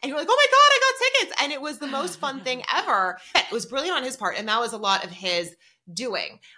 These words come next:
Speaker 2: Well, he
Speaker 1: But then
Speaker 2: actually
Speaker 1: to your
Speaker 2: hired Gary Vaynerchuk, who was, like,
Speaker 1: Mm-hmm.
Speaker 2: this social media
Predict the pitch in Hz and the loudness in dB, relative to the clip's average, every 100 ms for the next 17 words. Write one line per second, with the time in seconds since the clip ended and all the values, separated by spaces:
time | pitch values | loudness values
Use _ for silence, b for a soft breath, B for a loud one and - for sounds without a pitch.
0 | B 294 330 269 277 233 - 240 226 302 | B -2 2 6 6 4 -2 0 2 2
1 | 254 269 262 262 226 240 403 285 247 - | -2 -2 0 -2 -4 -6 -6 -6 -6 -6
2 | - 254 262 254 240 240 233 233 233 247 | -10 -14 -10 -10 -8 -6 -4 -4 -6 -6
3 | 254 269 - 254 240 247 285 302 240 214 | -6 -8 -8 -8 -6 -6 -4 -2 0 0
4 | 202 202 | 0 -4